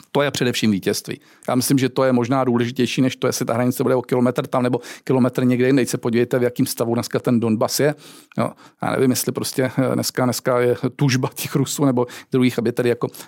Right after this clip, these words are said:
toto měli. Rozumím tomu politicky, rozumím tomu z úhlu pohledu toho, že se jako, eh, nemůže ustupovat, to všechno beru, ale o tom by měly být ty rozhovory. O tom by měly být ty rozhovory, eh, směřující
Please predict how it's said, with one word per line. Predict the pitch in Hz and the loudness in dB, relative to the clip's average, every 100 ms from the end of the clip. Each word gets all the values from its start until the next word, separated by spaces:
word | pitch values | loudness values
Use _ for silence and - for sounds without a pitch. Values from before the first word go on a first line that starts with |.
| - | -6
toto | 127 123 | -4 0
měli. | 127 117 107 | 2 2 2
Rozumím | 127 143 180 156 | 2 2 2 4
tomu | 147 | 2
politicky, | 139 143 143 131 - | 2 0 0 -2 0
rozumím | 123 120 127 127 | 0 2 2 2
tomu | 131 123 | 2 0
z | - | 2
úhlu | 123 123 | 0 2
pohledu | 127 123 120 | 2 0 0
toho, | 123 | 0
že | 117 | 0
se | - 127 127 _ _ _ _ _ - | 0 -4 -6 _ _ _ _ _ -4
jako, | 113 - 127 - - - | -2 -2 -4 -8 -10 -2
eh, | 123 | 2
nemůže | 117 127 123 | 4 4 2
ustupovat, | - - 123 127 - | -2 -4 -2 -2 -2
to | |
všechno | - 131 151 123 | -2 -2 2 2
beru, | 127 135 - - | 2 0 -2 -6
ale | 123 123 | -4 -2
o | 143 | 0
tom | 156 | 2
by | 147 | 2
měly | 127 131 | 2 2
být | 127 117 | 0 0
ty | |
rozhovory. | 117 117 135 123 85 - | 0 2 0 0 -4 -6
O | 123 | -2
tom | 139 | 2
by | 135 | 2
měly | 127 127 | 4 4
být | 123 | 2
ty | 127 | 2
rozhovory, | 120 120 123 120 - - | 2 2 0 -2 -6 -2
eh, | 127 | -2
směřující | 117 123 113 120 113 - | 0 0 2 0 0 -2